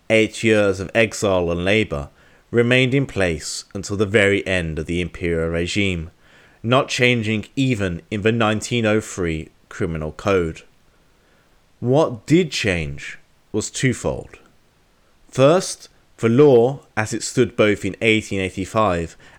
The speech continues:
and nineteen oh three, made increased allowances for people who invoked the sovereign's name in a fit of drunkenness,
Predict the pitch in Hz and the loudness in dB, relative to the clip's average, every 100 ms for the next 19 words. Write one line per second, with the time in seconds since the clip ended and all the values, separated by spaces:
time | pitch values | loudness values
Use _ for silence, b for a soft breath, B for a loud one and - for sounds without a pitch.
0 | _ 113 101 98 98 95 101 92 92 - | _ 0 2 0 -2 -2 -4 -4 -4 -2
1 | 123 92 92 b b b b b 113 120 | -2 -2 -8 b b b b b 0 0
2 | 120 123 - 160 185 - 135 123 127 117 | 2 -2 0 2 2 0 2 2 2 -2
3 | - 90 - - B B - 120 - 151 | -6 -8 -10 -12 B B -6 -4 0 0
4 | 139 131 110 120 120 104 117 127 - 110 | 2 0 2 2 0 2 2 2 -4 -6
5 | - 110 98 98 90 98 92 85 78 b | 0 0 2 -4 -2 -2 0 -2 -6 b
6 | b b - 117 110 113 - 101 98 147 | b b -2 -2 0 -2 -2 -6 0 0
7 | 147 98 80 - - - | 0 -4 -8 -10 -12 -12